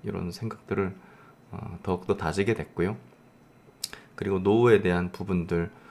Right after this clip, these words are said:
퇴직 이후에 대한 부분들을 많이 걱정을 하시는데요. 어, 저는 던업 투자를 통해서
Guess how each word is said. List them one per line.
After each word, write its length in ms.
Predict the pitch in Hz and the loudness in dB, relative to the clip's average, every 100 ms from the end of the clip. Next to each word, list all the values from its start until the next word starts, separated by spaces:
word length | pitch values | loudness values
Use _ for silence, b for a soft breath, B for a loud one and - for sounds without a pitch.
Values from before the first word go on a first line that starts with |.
| B - | B -4
퇴직 420 | - 135 127 123 - | 2 2 2 -8 -4
이후에 340 | 101 107 101 | 0 2 2
대한 220 | 92 90 | 0 -4
부분들을 540 | 90 90 90 85 87 82 | -6 -6 -4 -2 -2 -2
많이 260 | 82 85 | -4 -6
걱정을 560 | - 92 - 101 98 98 | -8 -6 -2 -2 -2 -4
하시는데요. 640 | 117 120 92 76 82 120 123 B B B B B B - | -6 -4 -4 -2 -2 -2 -6 B B B B B B -10
어, 440 | 50 - - - - | -8 -8 -10 -12 -2
저는 240 | - 120 123 | 2 2 4
던업 380 | 98 113 156 | 4 4 4
투자를 360 | - 180 175 175 | 0 2 4 2
통해서 500 | - 123 92 101 | 2 2 2 -2